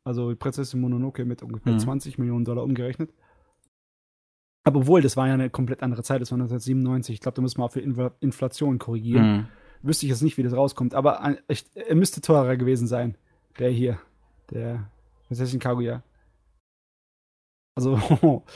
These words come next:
Speaker 1: ja, gehört in die Halle der wichtigen Werke, was Anime angeht.
Speaker 2: Ja, ich glaube auch, also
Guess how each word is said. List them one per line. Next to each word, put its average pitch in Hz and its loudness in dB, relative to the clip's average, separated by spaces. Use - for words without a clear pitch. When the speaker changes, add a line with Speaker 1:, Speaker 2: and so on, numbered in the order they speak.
Speaker 1:
ja, 160 0
gehört 170 6
in 175 2
die 165 4
Halle 156 4
der 135 -2
wichtigen 139 2
Werke, 135 -2
was - -10
Anime 71 -6
angeht. 50 -12
Speaker 2:
Ja, 101 6
ich 120 6
glaube 160 12
auch, - 6
also 135 -4